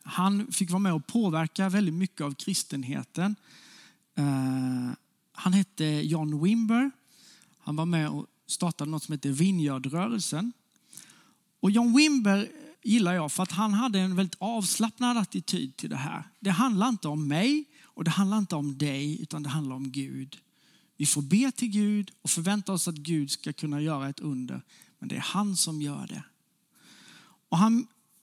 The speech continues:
han myntade ett begrepp som han egentligen hade fått från en annan, men det var redan nu, men ännu inte. Och han beskrev Guds rike som redan nu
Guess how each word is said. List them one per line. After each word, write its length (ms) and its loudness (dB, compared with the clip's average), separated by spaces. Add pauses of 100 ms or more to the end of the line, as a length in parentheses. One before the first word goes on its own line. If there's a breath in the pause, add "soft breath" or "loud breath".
(160)
han 240 2
myntade 380 6
ett 100 0
begrepp 460 0
som 220 -4
han 140 -2
egentligen 560 0
hade 180 -8
fått 260 -4
från 220 -6
en 120 -2
annan, 340 -2
men 200 0 (680 loud breath)
det 80 6
var 240 4 (160)
redan 720 6
nu, 340 6 (120)
men 200 0
ännu 400 2
inte. 540 -2 (2250 loud breath)
Och 100 6
han 240 8 (200)
beskrev 600 6 (520)
Guds 460 6
rike 520 6
som 240 4
redan 540 6
nu 320 8